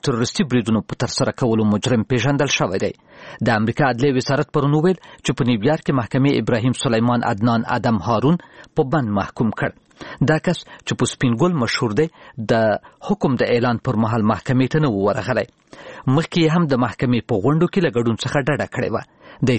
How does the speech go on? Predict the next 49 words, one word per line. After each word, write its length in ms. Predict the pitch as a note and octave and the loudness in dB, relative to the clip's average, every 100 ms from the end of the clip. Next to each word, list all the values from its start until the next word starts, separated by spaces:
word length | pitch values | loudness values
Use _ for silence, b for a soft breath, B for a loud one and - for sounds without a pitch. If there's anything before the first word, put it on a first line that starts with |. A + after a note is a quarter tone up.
| - | 0
تیر 160 | G#3 A2+ | -2 0
میلادي 260 | D3+ G2+ C3+ | 0 0 0
کال 160 | F3 D3+ | -2 0
د 80 | C3 | 0
مارچ 240 | C#3 F3+ - | 2 0 -2
په 120 | A2+ | -2
میاشت 180 | A#2 A2+ | -2 -2
کې 120 | - G#2+ | -2 -2
مجرم 300 | G2+ B2 B2+ - B B | 0 0 -2 -4 B B
وپیژندل 560 | D#3+ B2 - A#2 F#2 - | 0 0 0 -2 -2 -4
شو 100 | - - | -4 -6
چې 340 | - - - - | -8 -18 -8 -2
په 40 | A2+ | 0
هغه 140 | A#2 G#2+ F#2+ | 0 0 0
برید 160 | B2+ - | -2 0
کې 120 | C3 | 0
یې 60 | F#2+ B2 | 2 0
لاس 180 | F3 - | 0 -2
و 40 | F#3 | -6
چې 240 | - - - | -8 -8 -2
په 120 | D3 | 0
دوه 120 | D3+ D3+ | 0 0
زره 140 | D3+ B2+ | -2 0
دریم 180 | C#3 C#3 - | 0 0 -2
کال 120 | D3 - | -4 0
کې 80 | C#3 | 0
له 60 | A#2+ - | 0 -2
القاعده 440 | A#2+ - B2 A#2+ F3+ C3 | -4 -2 0 2 0 0
ډلې 180 | G#2+ - b b - | -4 -6 b b -4
په 160 | A#2+ | -4
افغانستان 540 | - C3 G#2 - B2 - | -2 -4 -4 -2 -2 -2
کې 100 | - | -2
کړی 160 | - F3+ F3+ | 0 0 2
و 80 | |
او 80 | F3+ | 0
پکې 200 | - - C3 | -2 -4 0
دوه 140 | C3 A2 | 0 -2
امریکایي 340 | G#2 B2 G#2+ | -2 -2 -2
سرتیري 420 | A#2+ - B2 A2 B2 | -4 -4 -2 0 2
وژل 200 | C#3+ D3+ | 2 0
شوي 200 | - A#2+ G#2+ | 0 0 0
وو. 100 | G#2+ B B B B | -2 B B B B
اووه 180 | B2 - | 0 0
څلوېښت 320 | G#2+ A2 - | 0 0 0
کلن 260 | A#2+ A2 F2+ | 0 0 0
هارون 300 | A2+ A#2 D3 B B B2 | 0 2 0 B B -2
د 180 | B2 G#2+ | 0 2
نیجر 400 | A#2 A#2+ C#3 - | 0 0 -2 -2
دی. 120 | - | -8